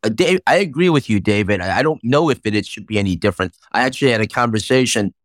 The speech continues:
with a federal judge, uh, recently about this issue, and he raised the same point that David is making, is that are we any different than X number of years ago when Westlaw and Lexis was coming to fore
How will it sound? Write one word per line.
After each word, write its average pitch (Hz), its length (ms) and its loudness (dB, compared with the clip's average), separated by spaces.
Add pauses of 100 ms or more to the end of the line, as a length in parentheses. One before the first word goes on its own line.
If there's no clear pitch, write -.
(140)
with 113 180 -2
a 104 60 -4
federal 135 300 0
judge, 135 480 -2
uh, 110 200 2
recently 107 680 -2 (120)
about 117 400 2
this 104 240 -4
issue, 117 440 0
and 101 140 -2
he 160 220 -2
raised 139 280 2
the 113 60 -8
same 131 380 0
point - 300 -2
that 98 140 -2
David 165 360 0
is 98 160 -2
making, 98 420 -4
is 104 200 0
that 104 180 0 (180)
are 120 140 2
we 131 180 2
any 143 280 2
different 123 520 -2
than 113 240 -2 (540)
X 123 240 -2
number 127 200 2
of 123 120 0
years 190 260 2
ago 107 300 2
when 104 320 0
Westlaw 113 640 2 (140)
and 107 320 0 (120)
Lexis 120 540 -2
was 104 180 0
coming 110 360 0
to 120 120 -2
fore 165 480 0